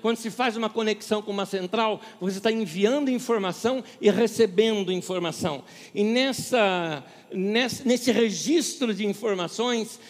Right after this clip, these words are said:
é Deus te passando alguma coisa. Você lança sobre ele a sua ansiedade e ele coloca paz no teu coração. Esse é Deus. Isso é oração. Meu querido, você precisa usar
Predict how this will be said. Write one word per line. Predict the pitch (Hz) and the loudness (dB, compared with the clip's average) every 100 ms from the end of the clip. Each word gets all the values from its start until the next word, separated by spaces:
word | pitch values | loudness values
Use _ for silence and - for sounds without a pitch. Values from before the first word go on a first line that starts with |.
| - - | -12 -2
é | 196 | -2
Deus | 175 220 233 - | 2 2 2 -2
te | 240 | -8
passando | - 202 147 - 214 233 233 208 | -6 -6 -8 -8 -2 -2 0 -2
alguma | 196 190 | -2 -4
coisa. | 196 180 | -2 -2
Você | - 220 | 2 4
lança | 240 349 339 - 277 | 4 4 2 -2 -6
sobre | - 277 254 240 | 0 0 4 2
ele | 247 | 2
a | 233 | -2
sua | - 220 | -2 -4
ansiedade | 208 - 202 185 202 247 240 262 - - - | -4 -4 -4 -2 0 2 2 -2 -4 -4 2
e | |
ele | 190 185 | 4 2
coloca | 190 165 180 | -2 -4 -6
paz | - 160 156 127 160 | -6 -6 -6 -8 -8
no | 127 | -8
teu | - 139 | -6 -4
coração. | 143 131 131 - 131 | -2 -4 -4 -4 0
Esse | - - | 0 0
é | 403 | 0
Deus. | 220 226 156 110 - - - - - | 2 2 0 -10 -16 -20 -20 -20 -12
Isso | - - 254 | -2 0 2
é | 269 | 2
oração. | 262 254 - 180 196 196 135 104 - - - - - _ - | 2 0 -2 -2 0 0 -4 -10 -18 -20 -20 -20 -20 _ -10
Meu | 185 | 0
querido, | 226 233 202 139 - - - _ _ _ - | 2 2 0 -4 -8 -20 -20 _ _ _ -8
você | 165 202 196 214 214 | 0 0 0 4 4
precisa | 214 214 180 - 202 202 170 202 214 - | 2 -6 -8 -10 -8 -4 -2 -2 -4 -6
usar | 170 139 175 175 175 185 | -6 -2 -2 -2 -4 -8